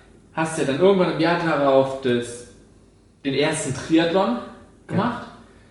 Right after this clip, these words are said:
Speaker 1: Hast du dich darauf auch speziell vorbereitet?
Speaker 2: Ähm, auf den Triathlon selber, ob ich mich da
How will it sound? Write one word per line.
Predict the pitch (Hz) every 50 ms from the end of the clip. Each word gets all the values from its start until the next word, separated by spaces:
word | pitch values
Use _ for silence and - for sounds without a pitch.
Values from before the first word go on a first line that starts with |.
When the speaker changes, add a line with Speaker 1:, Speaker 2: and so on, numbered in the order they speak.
| - - _ _ _ _
Speaker 1:
Hast | - 147 147 -
du | 151
dich | 139 - -
darauf | 165 151 139 127 - -
auch | 156 156 -
speziell | - - 196 185 - - 185 190 185
vorbereitet? | - 190 185 185 190 185 185 185 190 190 - 240 240 - - - - - - - - - - - _ _ _ _ -
Speaker 2:
Ähm, | 113 113 110 110 113 110
auf | - 117 113 -
den | - 117 110
Triathlon | - - - 139 151 156 156 151 147 143 131 120
selber, | 110 107 113 135 151 151 170 165 165 165 160 - -
ob | 117 131
ich | 123 -
mich | 135 131 120 -
da | - 120 117 120 120 -